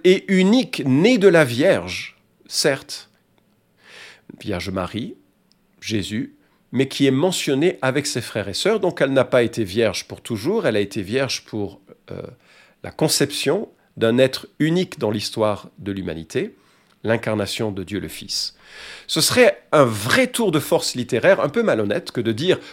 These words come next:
le Père, la Mère, le Fils. Ah oui, euh, il est fait ici, euh, mention des frères et sœurs, mais en fait ce sont des cousins. C'est un tour de passe-passe qui n'est pas dans le texte. Quatrièmement, je note que son, cet auteur nous dit, « Il est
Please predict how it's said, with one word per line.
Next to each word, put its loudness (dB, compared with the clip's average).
le 0
Père, 4
la 6
Mère, 8
le 4
Fils. 0
Ah 6
oui, 2
euh, 10
il 2
est 6
fait 4
ici, 0
euh, -4
mention 0
des 2
frères 2
et 2
sœurs, 4
mais 4
en 2
fait -2
ce -6
sont -4
des -6
cousins. -4
C'est 4
un 8
tour 4
de 4
passe-passe 2
qui -6
n'est 0
pas 0
dans -4
le -10
texte. -10
Quatrièmement, 2
je -2
note 4
que 4
son, -2
cet -4
auteur 4
nous -2
dit, « -4
Il 4
est 4